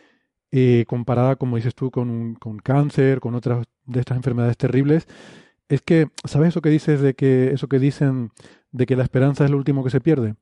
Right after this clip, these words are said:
Bueno, aquí no, aquí es lo primero. O sea, aquí en el momento que te diagnostican la enfermedad,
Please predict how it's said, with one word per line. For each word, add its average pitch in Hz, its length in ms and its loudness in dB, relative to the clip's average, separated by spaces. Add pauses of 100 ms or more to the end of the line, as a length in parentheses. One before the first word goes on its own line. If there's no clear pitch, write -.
(360)
Bueno, 127 180 -6
aquí 131 180 -2
no, 113 200 -8
aquí 127 180 -4
es 147 60 2
lo 160 100 -2
primero. 123 380 -2 (260)
O - 320 -20
sea, 123 100 0
aquí 151 160 0
en 147 80 2
el 135 40 2
momento 131 320 -2
que 156 80 -4
te 160 80 0
diagnostican 147 520 2
la 127 60 2
enfermedad, 127 480 0